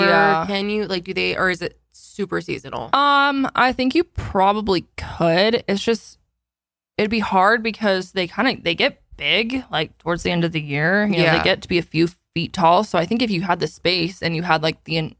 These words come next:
Speaker 1: uh, right amount of
Speaker 2: Like, sunlight coming in?
Speaker 1: sunlight and, you know, or even, like, a grow lamp or something like that.
Speaker 2: Yeah.
Speaker 1: Um, I think you could probably do it. I'm so envious of people who live in, like, California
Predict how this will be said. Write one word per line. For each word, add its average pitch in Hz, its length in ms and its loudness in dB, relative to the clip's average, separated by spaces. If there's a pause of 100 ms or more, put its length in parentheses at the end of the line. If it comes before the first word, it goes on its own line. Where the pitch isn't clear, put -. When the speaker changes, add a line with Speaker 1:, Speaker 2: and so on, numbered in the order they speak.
(320)
Speaker 1:
uh, 160 280 2
right 160 180 2
amount 156 320 2
of 156 360 -2 (160)
Speaker 2:
Like, 170 100 -14
sunlight 160 440 -6
coming 175 220 -8
in? 175 40 -2
Speaker 1:
sunlight 170 520 2
and, 156 320 -2
you 180 60 -2
know, 160 120 2
or 180 240 2
even, 175 180 -2
like, 165 120 -2
a 139 40 -2
grow 139 340 2
lamp 190 380 0
or 220 80 2
something 226 220 -2
like 180 200 -2
that. 180 380 2
Speaker 2:
Yeah. 170 300 -8 (460)
Speaker 1:
Um, 165 600 2 (460)
I 185 100 0
think 226 220 0
you 440 80 2
could 311 160 -2
probably 185 300 2
do 156 180 0
it. 135 140 2
I'm 208 120 2
so 269 200 0
envious 185 420 0
of - 60 -4
people 180 260 2
who 185 100 2
live 160 260 2
in, 156 100 0
like, 143 200 0
California 156 600 0